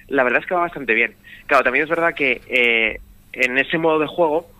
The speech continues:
te está cogiendo jugadores que también juegan Stadia, con lo cual es un poco el balance. Si nos pusiera en contra de jugadores que tra-, están en una PlayStation o,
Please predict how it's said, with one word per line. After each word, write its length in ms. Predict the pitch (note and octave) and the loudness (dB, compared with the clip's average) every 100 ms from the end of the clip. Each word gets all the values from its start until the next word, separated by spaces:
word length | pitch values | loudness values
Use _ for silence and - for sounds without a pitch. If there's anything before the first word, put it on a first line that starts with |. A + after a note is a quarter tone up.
| - - - | -20 -16 -8
te 40 | |
está 120 | C3+ C#3+ | -2 -2
cogiendo 320 | C#3+ D#3+ D3+ | -2 -6 -4
jugadores 460 | - A#2+ C#3 D3+ | 0 2 2 0
que 100 | - | -2
también 320 | C#3+ A#2 C#3 C#3+ | -2 0 0 -2
juegan 340 | - A#2 A2 | 0 -2 -2
Stadia, 380 | - C#3 G#2+ G2 - - | -2 0 0 -6 -18 -20
con 140 | - G#2+ | -4 -2
lo 80 | G#2 | 0
cual 240 | B2 B2+ | 2 2
es 120 | B2+ C#3 | 0 -4
un 80 | |
poco 320 | A#2+ A#2+ C3+ B2+ | -8 -2 2 2
el 80 | |
balance. 420 | A2+ A2+ A#2 A#2 G#2+ | 2 0 0 -6 -8
Si 80 | - | -4
nos 160 | C3 B2 | -2 -2
pusiera 360 | - A#2+ C3+ C#3+ | -2 0 4 4
en 120 | D3 | 2
contra 380 | D3 C#3+ C#3+ - C3+ | 2 2 2 -10 -4
de 120 | C#3 | -4
jugadores 440 | C#3 C#3+ C3 C3+ B2 | -2 -2 -2 -4 -6
que 140 | C#3+ | -6
tra-, 240 | - C3+ B2+ - | -2 -2 -2 -6
están 220 | - B2+ | -6 -6
en 80 | C3 | -2
una 140 | B2 | -2
PlayStation 680 | B2 - E3 - D3 C#3 C#3+ | -2 -2 -4 -2 -2 -2 -6
o, 180 | C3+ | -10